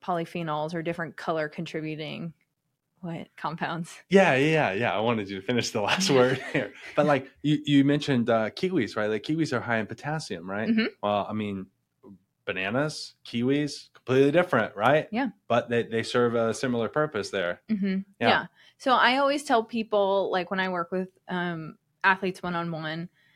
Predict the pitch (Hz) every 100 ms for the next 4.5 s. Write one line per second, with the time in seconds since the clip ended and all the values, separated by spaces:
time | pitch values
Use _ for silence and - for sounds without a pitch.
0 | _ _ _ _ _ - 196 208 202 208
1 | 190 185 190 180 190 185 208 190 143 175
2 | 170 156 - 190 175 175 160 - 175 -
3 | 175 156 - - 165 165 175 170 165 160
4 | 170 - 190 196